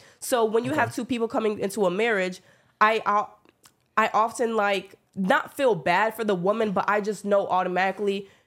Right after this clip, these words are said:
Speaker 1: you're a maid, you're a, uh, you're a night nurse, you are a cook. You are,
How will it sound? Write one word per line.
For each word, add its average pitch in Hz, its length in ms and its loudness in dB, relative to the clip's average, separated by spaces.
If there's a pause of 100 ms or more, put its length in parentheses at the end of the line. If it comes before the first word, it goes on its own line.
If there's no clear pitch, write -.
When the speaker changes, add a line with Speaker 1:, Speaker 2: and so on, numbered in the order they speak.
(140)
Speaker 1:
you're 190 240 4
a 190 40 4
maid, 175 440 -2 (580)
you're 190 560 2
a, 180 400 0
uh, 165 440 0 (100)
you're 190 280 0
a 185 40 2
night 190 260 0
nurse, 156 360 -6 (240)
you 196 320 2
are 175 380 2
a 180 160 0
cook. - 360 -4 (120)
You 190 340 0
are, 175 300 2